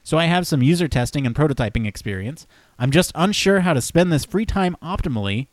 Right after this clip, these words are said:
to improve my skills. It's worth noting, I would like to do something with video game U X, but since,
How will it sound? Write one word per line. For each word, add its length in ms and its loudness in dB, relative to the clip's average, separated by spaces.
to 120 0
improve 280 0
my 140 -2
skills. 480 -8
It's 180 -4
worth 240 0
noting, 500 2
I 100 0
would 160 2
like 160 -2
to 80 -10
do 140 0
something 340 -4
with 160 0
video 320 2
game 260 -2
U 180 2
X, 280 -6
but 220 -6
since, 280 -4